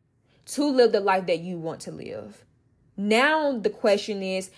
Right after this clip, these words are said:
how can I create amidst this destruction? Because now we're aware of the destruction. It's like when a city burns down.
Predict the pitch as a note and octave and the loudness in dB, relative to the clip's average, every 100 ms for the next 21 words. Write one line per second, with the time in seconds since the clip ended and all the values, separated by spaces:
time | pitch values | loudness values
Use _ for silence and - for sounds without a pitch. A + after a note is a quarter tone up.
0 | - - B3 C4 C4+ C4 A3+ G#3+ A3 G#3+ | -20 -4 4 4 4 0 2 0 -2 -6
1 | - F#3+ F#3+ - F#3 G3 G3 - F#3+ - | -2 -2 -2 -6 -6 -4 -6 -8 -12 -12
2 | - F#3+ E3 - - D2 - _ _ _ | -8 -6 -6 -8 -14 -16 -20 _ _ _
3 | _ _ _ _ _ _ _ - A#3 C#4 | _ _ _ _ _ _ _ -8 0 4
4 | A#3+ A3+ C4+ D#4+ C#4+ C#4 A3+ G3+ A3 A3+ | 4 4 6 4 6 6 6 6 6 6
5 | G3+ G3 F#3+ F3+ - F#3+ - - - G#3 | 2 0 -4 -8 -2 -2 -2 -14 -16 -20
6 | _ _ _ _ _ _ _ _ _ _ | _ _ _ _ _ _ _ _ _ _
7 | _ _ _ _ _ _ - C4+ A3 B3+ | _ _ _ _ _ _ -6 -2 4 4
8 | A3+ G#3 A3+ A#3+ G#3+ G3+ G3+ G3+ G3+ F#3 | 4 -2 -2 0 2 2 2 -2 -2 -2
9 | F3 C#3+ - G3+ | -2 -6 -12 -18